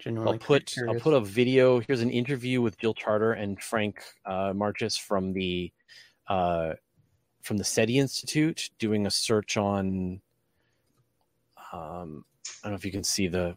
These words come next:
Speaker 2: the, oh yeah, there's the private chat. So if
Speaker 1: Yeah.
Speaker 2: you do a search for, like, <clears throat> like, type three civilizations, WISE, seti,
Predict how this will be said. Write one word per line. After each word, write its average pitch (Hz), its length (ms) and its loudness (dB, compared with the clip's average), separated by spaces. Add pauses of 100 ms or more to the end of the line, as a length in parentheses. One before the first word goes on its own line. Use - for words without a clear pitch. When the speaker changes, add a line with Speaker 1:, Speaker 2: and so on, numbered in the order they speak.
Speaker 2:
the, - 80 -8 (300)
oh 95 40 -2
yeah, 85 140 -2
there's 87 220 -4
the - 60 -16
private 95 340 4
chat. 85 340 2 (580)
So - 180 12
if 120 80 12
Speaker 1:
Yeah. 139 40 6
Speaker 2:
you 196 80 12
do 262 140 12
a 226 60 12
search - 360 12
for, 165 100 6
like, 127 240 10 (420)
<clears throat> - 420 -20
like, 110 280 2 (320)
type 151 280 8
three 160 200 4
civilizations, 131 1200 6
WISE, 113 1000 8
seti, 117 720 4